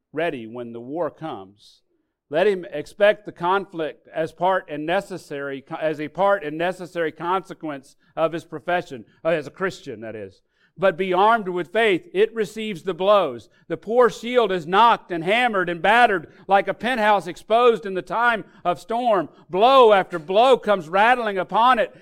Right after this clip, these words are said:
and though it turns death aside, yet the shield is compelled itself to bear the cut and the thrust. So must our faith do. It must be cut at, and it must bear the blows. End quote.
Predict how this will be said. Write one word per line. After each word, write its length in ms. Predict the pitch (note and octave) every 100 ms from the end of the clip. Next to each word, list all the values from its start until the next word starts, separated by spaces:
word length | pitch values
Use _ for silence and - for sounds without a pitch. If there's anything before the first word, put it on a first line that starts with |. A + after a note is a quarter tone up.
| -
and 160 | G3+ F#3+
though 220 | A3+ C4
it 100 | A#3+
turns 400 | G#3+ B3 A#3+ - - D#3+
death 340 | G3+ C4 C#4 A#3
aside, 460 | - G#3 G3 F3
yet 220 | A3 A3+
the 100 | G#3+
shield 520 | F3 - C4 D4+ C4 - -
is 160 | G3 F#3+
compelled 680 | G#3 G3 G#3 A#3 C#4 C4+ - -
itself 560 | G3 G3 A#3 C4 C#4 -
to 100 | G3+
bear 400 | D#3 A3+ C#4 C4
the 120 | G#3
cut 400 | - A#3+ C#4+ - _
and 160 | G#3+ G#3+
the 60 |
thrust. 440 | G#3 A#3+ C4+ A3 - -
So 320 | _ C4 C#4+ C4
must 360 | A#3+ A3+ -
our 220 | F#3+ G#3
faith 440 | G3+ A3 A3 - E3
do. 260 | F3 D#3 - -
It 200 | A3 A3
must 240 | G3+ F#3
be 140 | F#3+ F3
cut 340 | - B3 A#3+
at, 280 | F#3 B2+ - -
and 140 | F3+ F#3+
it 100 | F#3
must 360 | G3 B2+ C3
bear 280 | D#3 B3 G#3+
the 120 | E3
blows. 800 | C#3+ C3 A2 F2+ F2+ - _ _ _ _ _
End 180 | A#2 G#2+
quote. 260 | A2 F2